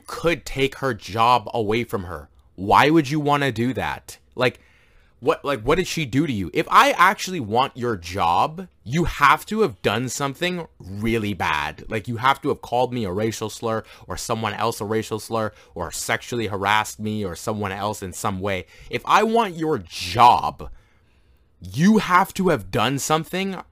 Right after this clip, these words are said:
really bad. Because I'm not just taking your job from you. Like, I'm throwing months of stress into your life. Like, theoretically,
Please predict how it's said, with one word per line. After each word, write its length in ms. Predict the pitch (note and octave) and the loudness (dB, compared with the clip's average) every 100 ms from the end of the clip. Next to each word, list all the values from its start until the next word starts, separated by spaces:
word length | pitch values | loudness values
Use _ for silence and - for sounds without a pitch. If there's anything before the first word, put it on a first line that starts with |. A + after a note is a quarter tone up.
| _ | _
really 720 | - G2 G#2 A2+ B2 A2+ F2 E2 | -14 -10 -6 -4 -2 -4 -6 -6
bad. 480 | D2+ C#2 G1+ - - _ _ - | -6 -6 -10 -16 -20 _ _ -8
Because 260 | - F#3 G#3+ | -2 0 0
I'm 80 | C4+ | 0
not 140 | D4 | -2
just 180 | C#4+ - | -4 0
taking 400 | - F#3 G3 F#3 | 0 0 -4 -4
your 140 | C#3+ | -4
job 500 | F#2 F#2 G#2+ C#3 A2 | -6 -2 4 4 2
from 220 | - G2+ E2+ | -4 -8 -8
you. 260 | D2+ C#2 | -10 -8
Like, 220 | F2+ A2+ _ _ - | -6 -8 _ _ -4
I'm 240 | D#3 G3+ | 0 0
throwing 920 | - - - D#3 F#3 G#3+ B3 B3+ A#3+ A3 _ _ _ - | -2 -8 -8 2 4 4 2 -2 -4 -8 _ _ _ -10
months 640 | G2+ B2+ C#3 E3 F#3+ - | -4 0 2 2 2 -2
of 140 | E3+ A#2+ | -2 -2
stress 1000 | - - - A#2+ C3+ B2 - - - - _ - - | -6 -8 -6 0 2 2 0 -6 -8 -12 _ -20 -8
into 280 | C#3+ C#3 C#3 | -4 -2 -2
your 220 | B2+ B2 | 0 0
life. 480 | A2 G#2 D#2 D#2 - _ - | 2 0 -2 -6 -18 _ -2
Like, 180 | D3+ | -2
theoretically, 960 | - - A#3+ B3+ A3+ F#3 - G#2 D#2+ | -4 -4 -2 0 0 0 -4 -6 -8